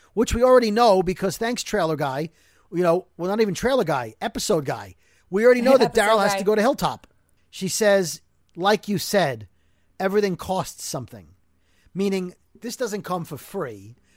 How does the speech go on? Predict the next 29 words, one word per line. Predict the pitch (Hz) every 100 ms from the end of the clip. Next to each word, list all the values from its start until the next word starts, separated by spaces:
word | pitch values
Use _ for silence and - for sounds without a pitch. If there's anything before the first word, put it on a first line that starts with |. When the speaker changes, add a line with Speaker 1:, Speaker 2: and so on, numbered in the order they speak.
| _ -
Speaker 1:
I | 185 208
already | 247 240 220
know | 190 208 214 180 175 160
that | 165 165
we're | 170
gonna | 175 160
lose | 185 190 -
freedom. | 185 214 160 113 135 _ _ _ _ _ _ _ _ _ _ _ _ -
And, | 160 160 160
uh, | 160 160 156 151 - _ _ _ _ -
like | 175 131
Daryl | 208 233 165
did. | 127 117 120 143 _ _ _
And | 160 160
Pamela | - 233 247 233
and | 190
Hornsby | 170 220 156 170
are | 143
shocked. | - - 320 330 - - - _ _ _ _
Shocked. | - - 320 359 370 339 - - _ _ _ _ _ _ _ _ -
Speaker 2:
Oh, | 277 254
yeah, | 269 226
they | 208 285
look, | 254 240 220
they're | 240
shitting | 294 - 233
their | 226
pants. | 214 226 254 - - -
Speaker 1:
Like, | 175 180